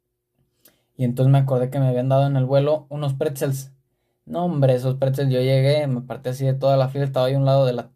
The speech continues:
de la puerta de salida. Y entonces ahí llegué yo, <laughs> así chingándome los pinches pretzels porque neta me estaba pudriendo de hambre. No había comido nada porque en Miami pues tenía que agar-,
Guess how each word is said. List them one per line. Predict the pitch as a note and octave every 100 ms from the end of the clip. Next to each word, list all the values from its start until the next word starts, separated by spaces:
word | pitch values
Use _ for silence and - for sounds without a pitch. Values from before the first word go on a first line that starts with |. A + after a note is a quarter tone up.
| _
de | - B2
la | B2 - A2+ G#2+ A2
puerta | - D3+ D#3 F3+ F3+ _ _ _
de | A#2+
salida. | A2+ C#3 F3 E3+ F3 - _ _ _
Y | A#2+
entonces | A#2+ A#2
ahí | A#2+
llegué | A#2+ A#2+ A#2+ B2+
yo, | B2+ C3
<laughs> | C3+ - B2 C3 B2+ C3+ D3 D#3+ C#3+
así | C3 C3+
chingándome | C3 B2 C3 C3+
los | B2+ A#2
pinches | C#3 C3 C3+ C3 - _ _ _ _ _
pretzels | B2 B2+ C3+
porque | C3 A2+
neta | G#2+ - C3
me | A#2+ A2+
estaba | G#2+ A#2 -
pudriendo | C3+ B2 C3+
de | B2+
hambre. | C#3 D#3 C#3 -
No | A#2+
había | B2+ C#3
comido | C#3 D3 D3 D3+
nada | D3+ D3+
porque | C3+ C3 C3+ A#2+ - _ _ _ _ _ -
en | A#2+
Miami | C3 C3+ D3 D#3
pues | C#3 C3+
tenía | C3 C3 C3+
que | C#3+
agar-, | C3+ C3